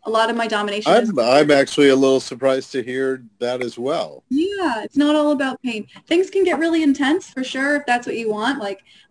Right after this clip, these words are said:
Speaker 1: but most of the people that come to see me just want to give up control and feel safe but vulnerable.
Speaker 2: So is it about being tied up?
Speaker 1: There's a lot of bondage involved. Um,
Speaker 2: 'Cause that,
Speaker 1: sometimes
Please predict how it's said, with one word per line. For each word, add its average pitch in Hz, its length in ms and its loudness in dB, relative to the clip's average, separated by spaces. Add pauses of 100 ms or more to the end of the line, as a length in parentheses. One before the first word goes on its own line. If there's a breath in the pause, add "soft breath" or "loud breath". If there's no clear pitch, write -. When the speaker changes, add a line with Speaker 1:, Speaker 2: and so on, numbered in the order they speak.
Speaker 1:
but 240 140 -2
most 262 180 0
of 302 80 -2
the 294 60 -2
people 311 140 0
that 262 100 -4
come 254 160 2
to 247 60 -4
see 240 200 -8
me 247 160 0
just 220 400 -10
want 220 280 -6
to 220 120 -10
give 220 140 -4
up 220 160 -4
control 220 580 -2
and 208 240 -8 (420 soft breath)
feel 220 320 -2 (140)
safe 294 340 -2
but 233 140 -8
vulnerable. 226 540 -8 (840)
Speaker 2:
So 139 200 6
is 127 200 4
it 127 100 -4
about 120 300 0
being 117 320 -6
tied 107 340 -4
up? 143 280 -6 (800)
Speaker 1:
There's 262 260 -4
a 302 60 -4
lot 254 240 -2
of 254 40 -8
bondage 220 380 -4
involved. 214 640 -10 (400 soft breath)
Um, 214 420 -6
Speaker 2:
'Cause 131 220 -4
that, 151 260 2
Speaker 1:
sometimes 233 180 -6